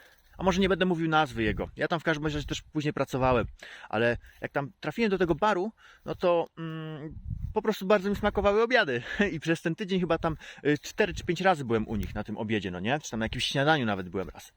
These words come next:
przed wyjściem w góry. No i, e, tam wisiała karteczka, że szukałem do pracy.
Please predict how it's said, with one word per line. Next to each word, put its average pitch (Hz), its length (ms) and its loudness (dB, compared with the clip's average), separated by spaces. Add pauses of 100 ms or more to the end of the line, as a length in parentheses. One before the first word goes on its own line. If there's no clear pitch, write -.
(160)
przed 113 180 -4
wyjściem 113 300 -2
w 104 40 -4
góry. 107 220 0 (880)
No 104 300 -2
i, 180 220 0 (920)
e, 113 140 -2
tam 180 280 0 (240)
wisiała 160 320 2
karteczka, 151 580 -2 (180)
że 139 180 0
szukałem 135 340 2
do - 80 -4
pracy. 113 360 0